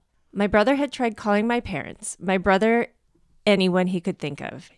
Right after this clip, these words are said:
He found my cousin. She was refusing to come out for photos. My brother has probably met her, like,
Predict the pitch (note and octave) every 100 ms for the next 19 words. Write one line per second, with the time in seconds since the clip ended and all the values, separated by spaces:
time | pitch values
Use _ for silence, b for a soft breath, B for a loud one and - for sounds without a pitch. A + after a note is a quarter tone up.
0 | _ _ - A#3 B3 - G3 F#3+ F3+ E3+
1 | D3 D3+ C#3+ - F3+ - - - A3+ G#3+
2 | G#3+ F#3 F#3 F3+ - - C#4 C#4+ G3 C#3+
3 | D#3+ G3+ G3+ G3 E3+ D#3+ - E3+ E3+ D#3+
4 | C3+ E2+ D#3+ - _ B B B B F#3
5 | G3+ G3+ B3 C4 B3 - A3 G#3 F3 C#3
6 | F#3 G3 C#4+